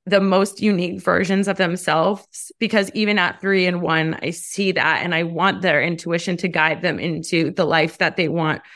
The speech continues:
versus me, like, forcing them to do a certain sport or forcing them to be more academic if they're not. Like, I want their intuition to guide them. And I feel like for the first time in my adult life,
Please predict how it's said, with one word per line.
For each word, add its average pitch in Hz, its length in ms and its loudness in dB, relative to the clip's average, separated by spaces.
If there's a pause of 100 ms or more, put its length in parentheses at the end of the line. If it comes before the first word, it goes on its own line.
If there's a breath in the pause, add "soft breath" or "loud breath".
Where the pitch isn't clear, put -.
(240 loud breath)
versus 190 500 2
me, 175 360 2
like, - 280 -2 (420)
forcing 277 520 2
them 226 120 2
to 233 100 0
do 214 100 0
a 196 80 2
certain 196 340 -2
sport 165 540 0
or 165 160 0
forcing 262 520 0
them 214 280 2 (560 loud breath)
to 226 280 -6
be 220 180 2
more 214 140 4
academic 196 600 -2
if - 140 -6
they're 190 160 0
not. 180 320 2
Like, 170 180 -4
I 190 140 0
want 180 480 -2
their 185 160 0
intuition 185 540 -6
to 202 80 -2
guide 156 280 0
them. 180 280 0
And 175 160 -2
I 165 120 2
feel 190 300 0
like 160 340 -2 (320)
for 220 100 2
the 196 100 2
first 226 340 -2
time 196 200 0
in 180 100 -2
my 170 120 2
adult 170 380 0
life, 151 380 2